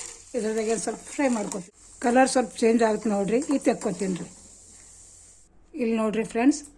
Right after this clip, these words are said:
ಈ ಥರದಿಂದ ಚಂದ ಅಂದ್ರೆ ಸ್ವಲ್ಪ ಅಂದ್ರೆ ಎಲ್ಲ ನೀಟಾಗಿ ಅಂದ್ರೆ ಎಲ್ಲ ಫ್ರೈ ಮಾಡಿ ಇಟ್ಕೊಂಡ ನೋಡ್ರಿ. ಹಾಗೆ ಇದ್ರದಾಗ ಇನ್ನ ಇದೇ ಬಾಣಲೆದಾಗ ಅಂದ್ರೆ ಎಣ್ಣೆದು ಇನ್ನೊಂದು ಸ್ವಲ್ಪ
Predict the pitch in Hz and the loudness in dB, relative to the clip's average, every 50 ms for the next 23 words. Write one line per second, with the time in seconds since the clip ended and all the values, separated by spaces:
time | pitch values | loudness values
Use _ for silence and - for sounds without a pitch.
0 | - - 254 240 - - 214 226 226 226 226 233 233 226 - - 202 208 233 220 | -10 -8 -8 -6 -4 -2 0 0 0 0 -2 -4 -4 -4 -6 -6 -6 -4 -4 -4
1 | 226 214 214 226 220 - 220 - - 208 202 214 220 208 214 214 214 208 208 208 | -4 -4 -4 -6 -4 -6 -6 -6 -6 -6 -4 -4 -2 -2 -2 -2 -4 -4 -4 -4
2 | 208 196 220 214 196 202 196 202 220 202 185 208 208 - - 190 185 214 220 220 | -4 -4 -4 -4 -4 -4 -4 -4 -4 -4 -4 -6 -8 -8 -8 -6 -4 -4 -4 -4
3 | 214 185 190 175 - - 196 190 190 196 196 190 190 175 208 277 302 - - - | -4 -6 -6 -8 -8 -8 -6 -6 -4 -4 -4 -6 -6 -4 -4 -6 -6 -8 -14 -20
4 | - - _ _ - 214 208 196 202 254 240 214 208 208 214 233 226 190 196 220 | -20 -20 _ _ -8 -8 -4 -2 0 2 2 2 0 -2 -4 -4 -4 -4 -4 -4
5 | 226 226 214 208 202 220 240 220 226 220 214 202 208 214 202 214 208 214 208 208 | -4 -4 -4 -2 0 0 0 2 0 -2 -2 -2 -4 -2 -2 -2 -4 -4 -4 -4
6 | 202 190 196 220 226 226 220 208 208 208 220 208 - 233 214 185 | -4 -4 -2 -2 -2 0 0 -2 -2 -2 -2 -2 -4 -4 -4 -4